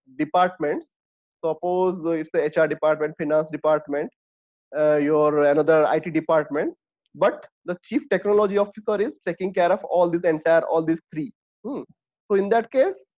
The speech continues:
uh, the chief technology officer will be having access to all these three domains. Hmm. So mostly it is a, it's a common practice that we make it a location wise,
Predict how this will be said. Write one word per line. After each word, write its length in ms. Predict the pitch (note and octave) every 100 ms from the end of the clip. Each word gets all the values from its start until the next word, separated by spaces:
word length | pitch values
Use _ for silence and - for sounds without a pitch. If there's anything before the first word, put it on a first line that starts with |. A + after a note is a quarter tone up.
| _ _ _ _ -
uh, 460 | E3 E3 E3+ E3+ E3+ D#3+ D#3+
the 100 | F#3+
chief 140 | G#3+ A#3+
technology 360 | G3 G3+ G#3
officer 300 | G3 G3 G3+ G#3
will 120 | F#3+
be 80 | G3
having 440 | G3 F3+ E3 C4+ -
access 300 | D#3 - F#3+
to 80 | - -
all 200 | F3 E3+
these 160 | D#3+ _
three 140 | G#3
domains. 420 | F3 E3 D3 C3 - _ _ _ _ _
Hmm. 140 | C#4+ D3+ - _ _ _ _ _
So 60 | E4+
mostly 500 | G#3+ A3 E4 E4 E4
it 100 | A3+
is 200 | B3+ B3+
a, 160 | A#3 A#3
it's 140 | F#3
a 60 | A3
common 280 | F#3 G3+ A3
practice 440 | G3 F#3 F#3+ G#3
that 160 | G#3+ G3+
we 140 | F#3
make 220 | F3+ F3 F3
it 100 | G3+
a 80 | F3+
location 460 | D#3+ D3+ G3+ G#3 F3+
wise, 260 | C3+ E3+